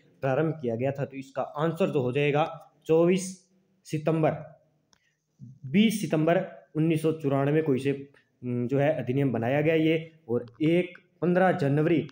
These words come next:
उन्नीस सौ छप्पन को इसे पूरे भारत के अंदर लागू किया गया था। इससे पहले जो है, उम, जम्मू कश्मीर, अ, नहीं शामिल था, लेकिन अब जो है पूरे भारत जो है आपको पता है केंद्र शासित, इसको शामिल कर लिया गया, तब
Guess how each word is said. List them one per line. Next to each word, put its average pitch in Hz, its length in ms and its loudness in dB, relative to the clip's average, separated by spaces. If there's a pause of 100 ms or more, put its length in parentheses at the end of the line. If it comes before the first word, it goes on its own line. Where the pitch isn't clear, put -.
(260)
उन्नीस 139 220 0
सौ 131 80 -6
छप्पन 131 340 -6
को 131 160 -2
इसे 120 160 -4
पूरे 123 300 -2
भारत 127 400 -6
के 123 60 -6
अंदर 113 180 -6
लागू 113 240 -6
किया 127 200 -4
गया 131 140 -2
था। 139 320 -4 (220)
इससे 170 220 -2
पहले 156 460 2 (340)
जो 135 120 -2
है, 151 360 0
उम, 139 360 -4
जम्मू 147 240 2
कश्मीर, 156 400 0
अ, 135 340 -2
नहीं 127 200 -2
शामिल 147 300 0
था, 143 500 -4
लेकिन 135 260 -2
अब 156 220 0
जो 143 80 2
है 147 100 2
पूरे 139 280 0
भारत 117 300 -4
जो 127 120 -6
है 127 60 0
आपको 127 200 -4
पता 127 220 -4
है 139 60 0
केंद्र 139 220 -2
शासित, 131 320 -4
इसको 135 260 -10
शामिल 127 300 -4
कर 131 160 -8
लिया 123 160 -4
गया, 139 140 -2
तब 143 160 -8